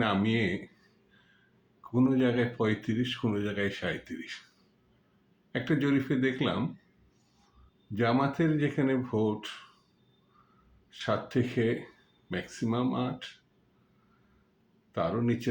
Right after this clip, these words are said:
থাকার কথা, সেটা বাড়িয়ে এখন বাইশ থেকে কখনো কখনো পঁচিশ ছাব্বিশে নিয়ে যাওয়া হচ্ছে।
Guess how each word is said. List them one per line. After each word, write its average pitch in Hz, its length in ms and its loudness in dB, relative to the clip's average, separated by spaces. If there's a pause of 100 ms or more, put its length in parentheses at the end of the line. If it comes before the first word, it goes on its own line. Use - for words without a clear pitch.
(120)
থাকার 113 340 -2
কথা, 117 280 -4 (1400)
সেটা 123 280 0 (120)
বাড়িয়ে 110 340 2 (100)
এখন 90 260 -6 (1700)
বাইশ 101 340 2 (160)
থেকে 131 300 2 (2000)
কখনো 110 320 -2 (120)
কখনো 101 300 -2 (100)
পঁচিশ 95 400 -6
ছাব্বিশে 92 460 -4 (100)
নিয়ে 80 220 -6
যাওয়া 80 180 -10
হচ্ছে। - 180 -8